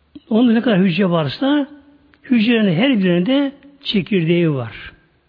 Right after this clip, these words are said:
Yani özü, o anlamda çekirdeği geliyor. Nedir çekirdeği de? Hücrenin yönetim merkezi orada işte muhtemelen. Kudret, azamet, ilahi kudret bak muhtemelen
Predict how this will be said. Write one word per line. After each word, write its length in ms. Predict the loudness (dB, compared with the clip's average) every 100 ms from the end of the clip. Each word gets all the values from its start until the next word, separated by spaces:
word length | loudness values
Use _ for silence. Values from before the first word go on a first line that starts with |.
| _ -8
Yani 140 | -4 0
özü, 340 | 2 0 -2 -8 -20 _ _ -4
o 60 |
anlamda 200 | -4 -4
çekirdeği 380 | -8 -12 -18 -20
geliyor. 260 | _ _ _ _ _ _ _ _ _ _ 0
Nedir 220 | 2 0
çekirdeği 560 | 0 -2 0 0 0
de? 280 | 0 0 0 -6 -20 -20 _ _ -2
Hücrenin 400 | 0 2 0 2
yönetim 380 | 2 0 2 2
merkezi 360 | 2 0 0
orada 240 | 0 0 -2
işte 220 | -4 -10
muhtemelen. 320 | -12 -16 -20 -20 _ _ _ _ _ _ _ _ _ _ _ _ _ _ _ _ _ _ _ _ _ _ _ _ _ _ _
Kudret, 280 | -6 0 0
azamet, 560 | 0 0 0 0 -2 -4
ilahi 300 | -2 -2 -2
kudret 200 | -2 -4
bak 120 | -6
muhtemelen 300 | -12 -16 -16